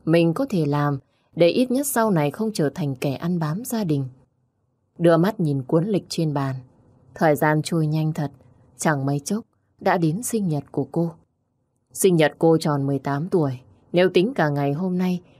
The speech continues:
thì còn đúng bốn ngày. Tiểu Vi thở dài ngao ngán. Cô chợt nghĩ, trưởng thành cũng tốt, nhưng trưởng thành bên cạnh một ông chú luôn rình rập ăn thịt cô thì đúng là hơi mệt.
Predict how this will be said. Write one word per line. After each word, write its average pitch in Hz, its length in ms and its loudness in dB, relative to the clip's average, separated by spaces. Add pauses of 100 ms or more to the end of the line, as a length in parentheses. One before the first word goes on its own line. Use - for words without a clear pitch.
(180)
thì 160 240 2
còn 135 280 -2
đúng 160 240 0
bốn 165 280 -2
ngày. 135 300 -6 (720)
Tiểu 156 180 6
Vi 160 280 6
thở 147 200 -2
dài 135 300 -4
ngao 143 220 -4
ngán. 156 380 -2 (520)
Cô 180 180 2
chợt 147 260 -2
nghĩ, 175 340 -4 (460)
trưởng 156 300 2
thành 147 300 -2
cũng 185 180 -4
tốt, 214 200 -2 (380)
nhưng 226 200 4
trưởng 160 240 2
thành 151 260 0
bên 220 200 2
cạnh 147 320 0
một 139 160 -2
ông 202 240 0
chú 180 280 -2 (400)
luôn 175 260 4
rình 143 280 -2
rập 143 280 -4
ăn 190 240 -2
thịt 147 140 -2 (100)
cô 180 240 -2 (460)
thì 165 160 2
đúng 151 240 0
là 190 160 -2
hơi 180 280 -2
mệt. 139 260 -2